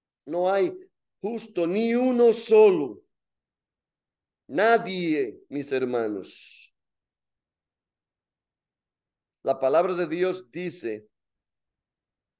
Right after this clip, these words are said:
que la palabra de la cruz es locura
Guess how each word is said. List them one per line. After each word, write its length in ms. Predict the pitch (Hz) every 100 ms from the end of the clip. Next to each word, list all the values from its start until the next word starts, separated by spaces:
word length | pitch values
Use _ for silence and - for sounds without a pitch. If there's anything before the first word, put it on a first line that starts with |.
| _ _
que 100 | 143
la 160 | 139 120
palabra 440 | 135 147 160 175
de 100 | 170
la 180 | 160 143
cruz 380 | 151 156 165 160
es 220 | 151 -
locura 840 | 156 151 147 - 202 214 156 -